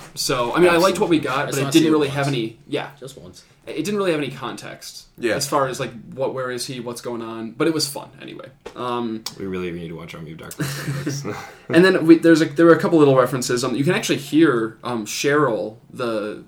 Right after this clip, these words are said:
Speaker 1: Ash's sister, who's possessed in the original Evil Dead. You can hear some sound bites from her when Mia is first walking out and, like, "You're all gonna die," and, like, acting crazy. You can hear her in the background, like,
Speaker 3: Okay.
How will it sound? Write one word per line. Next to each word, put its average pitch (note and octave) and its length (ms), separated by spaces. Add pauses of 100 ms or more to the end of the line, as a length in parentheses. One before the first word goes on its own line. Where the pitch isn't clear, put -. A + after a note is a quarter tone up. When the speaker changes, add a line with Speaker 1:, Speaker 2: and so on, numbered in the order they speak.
(160)
Speaker 1:
Ash's C#3 340
sister, A2+ 440
who's A#2+ 180
possessed A#2+ 400
in A#2+ 60
the A2+ 80
original A#2+ 260
Evil A2+ 140
Dead. A2+ 160 (320)
You D3 100
can C#3+ 120
hear D#3 220
some C3 200
sound B2 320
bites C3+ 260
from D3 200
her D#3 420 (760)
when C3 280
Mia B2+ 300
is A#2+ 160
first B2+ 300
walking A#2+ 340
out A#2 180
and, A#2 80
like, A2 240
"You're B2 100
all B2+ 120
gonna B2+ 240
die," B2+ 360
and, A2+ 140
like, A2 140
acting A#2 240
crazy. A#2+ 220
You A#2 60
can - 120
hear C#3 160
her C3+ 100
in A#2+ 60
the A2+ 80
background, A#2 480
like, G#2 80
Speaker 3:
Okay. G#2 160